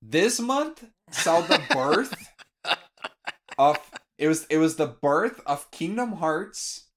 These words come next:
Speaker 1: and
Speaker 2: <laughs>
Speaker 1: Animal Crossing. And I'm not sure if, uh, you know, the Sly Cooper game, if that's the first one or not. Probably not. Uh,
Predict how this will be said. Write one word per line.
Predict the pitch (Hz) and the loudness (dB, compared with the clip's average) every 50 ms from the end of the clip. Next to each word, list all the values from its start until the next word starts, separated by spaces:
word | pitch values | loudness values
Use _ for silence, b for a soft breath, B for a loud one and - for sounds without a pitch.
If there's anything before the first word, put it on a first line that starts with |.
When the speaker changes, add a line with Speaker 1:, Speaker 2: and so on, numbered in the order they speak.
| _ _ _ - | _ _ _ -4
Speaker 1:
and | 143 147 147 | -4 -4 -4
Speaker 2:
<laughs> | 190 165 143 | -4 -4 -2
Speaker 1:
Animal | 151 160 170 170 165 143 | -2 -2 -2 -2 -2 -4
Crossing. | - - 143 127 123 120 - - 120 104 101 101 113 113 - _ _ _ _ _ - | -4 -4 -6 -4 -4 -6 -6 -8 -10 -10 -10 -10 -12 -14 -18 _ _ _ _ _ -6
And | 131 143 | -2 0
I'm | 143 143 151 | 2 2 4
not | 160 160 170 170 | 4 4 4 2
sure | - - - 175 160 156 151 147 143 147 | 0 -2 0 4 4 6 6 4 2 0
if, | 135 131 - - - | -4 -8 -6 -2 0
uh, | 135 123 123 120 113 113 113 110 - | 2 2 2 2 2 0 -2 -4 -4
you | - 123 | -8 -8
know, | 113 110 107 107 | -6 -6 -6 -6
the | 104 110 107 | -6 -8 -8
Sly | 107 - 113 113 117 | -6 -4 -4 -4 -4
Cooper | 113 - 123 110 110 120 110 | -6 -8 -12 -10 -8 -8 -8
game, | 98 107 107 104 101 | -8 -8 -10 -10 -12
if | 95 - | -12 -12
that's | - 101 - - | -12 -12 -12 -14
the | - - | -16 -14
first | - - 98 92 - - | -10 -10 -10 -10 -10 -10
one | 98 98 | -12 -10
or | 95 92 | -10 -10
not. | 95 92 87 - | -10 -10 -8 -6
Probably | 123 117 110 101 95 | -6 -6 -6 -6 -6
not. | 90 90 90 90 92 98 - _ _ _ _ _ - | -8 -8 -8 -8 -10 -12 -14 _ _ _ _ _ -6
Uh, | 110 110 107 107 107 104 104 | -4 -2 0 0 0 0 -2